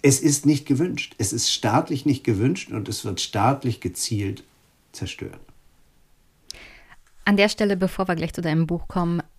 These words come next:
Speaker 2: würde ich auch nochmal das Buch von Manfred Hildermeier empfehlen, Die rückständige Großmacht, Russland und der Westen. Und da beschreibt er ja auch ganz gut verschiedene historische Phasen, wo sich Russland sowohl Europa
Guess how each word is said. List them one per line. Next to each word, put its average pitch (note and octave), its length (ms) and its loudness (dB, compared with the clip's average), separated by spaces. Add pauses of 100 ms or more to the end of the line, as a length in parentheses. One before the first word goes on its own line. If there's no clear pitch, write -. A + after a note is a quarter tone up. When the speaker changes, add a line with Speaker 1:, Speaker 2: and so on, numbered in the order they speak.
(120)
Speaker 2:
würde F3 300 2
ich - 160 -6
auch E3+ 160 2
nochmal E3+ 320 0
das D3+ 160 -2
Buch - 280 -4
von E3 440 2 (220)
Manfred F3 760 2
Hildermeier A#3+ 800 4
empfehlen, A3+ 560 2
Die G#3 80 6
rückständige F#3 560 4
Großmacht, A3 640 0
Russland G3 320 2
und F3+ 100 0
der E3+ 80 0
Westen. F#3 320 -2 (400)
Und G3 120 0
da G3 40 8
beschreibt F#3+ 360 2
er F3+ 60 4
ja D#3+ 200 0
auch D#3+ 120 -6
ganz D#3+ 220 -4
gut - 340 -2 (120)
verschiedene F3+ 460 2
historische E3+ 580 2
Phasen, E3 500 -2
wo D#3+ 100 -2
sich D#3+ 220 -8
Russland E3+ 460 -2
sowohl E3 480 -2 (640)
Europa F3 480 0